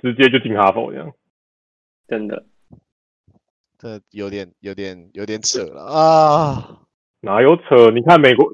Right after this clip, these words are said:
Speaker 1: 你看美国每个正二代、富二代，不是哪一个都名校毕业的啊？不是美国捐一百万美金，然后盖一栋大楼啊，就，就，就，就有学籍啦，是不是？超赞的。
Speaker 3: 可是老实讲，老实讲，你，你已经这么有钱了，你干嘛去念大学啊？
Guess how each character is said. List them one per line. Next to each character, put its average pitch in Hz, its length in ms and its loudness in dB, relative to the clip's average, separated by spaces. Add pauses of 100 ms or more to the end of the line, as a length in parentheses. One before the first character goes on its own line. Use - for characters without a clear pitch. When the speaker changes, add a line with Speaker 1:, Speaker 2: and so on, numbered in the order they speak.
Speaker 1:
你 151 180 -12
看 190 160 4
美 147 200 4
国 139 160 4
每 139 120 4
个 117 120 4
正 151 180 2
二 143 140 4
代、 143 120 6
富 135 220 -4
二 135 60 4
代， 135 100 6
不 110 120 -2
是 101 100 -12
哪 95 160 -4
一 98 40 -2
个 107 80 2
都 120 160 4
名 110 200 -8
校 113 120 2
毕 110 220 -4
业 104 100 -2
的 98 80 0
啊？ 147 60 -2
不 131 100 0
是 151 60 2
美 120 140 0
国 113 120 4
捐 123 160 -2
一 127 40 -4
百 110 100 2
万 110 140 4
美 95 120 -8
金， 98 220 -12 (640)
然 104 100 -2
后 110 60 -4
盖 131 160 6
一 - 20 6
栋 127 140 4
大 113 160 8
楼 104 200 -2
啊， 104 60 0
就， 107 80 4 (480)
就， 117 100 -6 (140)
就， 117 100 -10 (300)
就 120 100 0
有 104 160 2
学 104 160 -2
籍 101 160 -6
啦， 101 300 0 (280)
是 107 60 -10
不 92 80 -12
是？ 98 400 -6
超 104 120 -2
赞 101 160 0
的。 95 60 -2
Speaker 3:
可 175 100 4
是 226 40 2
老 151 140 0
实 147 180 -6
讲， 113 240 -4
老 110 140 -2
实 151 140 -10
讲， 131 200 -4
你， 131 220 -16
你 156 160 -12
已 175 60 -10
经 147 120 -14
这 156 100 -6
么 139 60 -12
有 101 160 -8
钱 95 200 -10
了， 101 100 -12
你 98 60 -18
干 120 120 -6
嘛 95 140 -10
去 98 140 -16
念 98 160 -12
大 87 160 -10
学 - 140 -18
啊？ - 200 -20